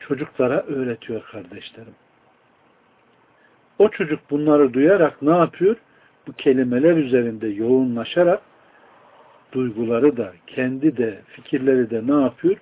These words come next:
Büyümeye başlıyor. Abdullah İbni Mesud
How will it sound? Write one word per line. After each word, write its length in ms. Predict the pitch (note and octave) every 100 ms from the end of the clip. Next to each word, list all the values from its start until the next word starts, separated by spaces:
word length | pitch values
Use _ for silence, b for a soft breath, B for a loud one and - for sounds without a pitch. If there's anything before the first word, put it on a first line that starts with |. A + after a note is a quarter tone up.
| _
Büyümeye 480 | G2+ G2+ G2 G#2 B2
başlıyor. 440 | A2 - - - - _ _ _ _ _ _ _ _ _ _ _ _ _ _ _ _ b b b b
Abdullah 460 | D3+ D3 F#3 G3 F3
İbni 240 | D3+ D3+
Mesud 360 | D3 C#3 -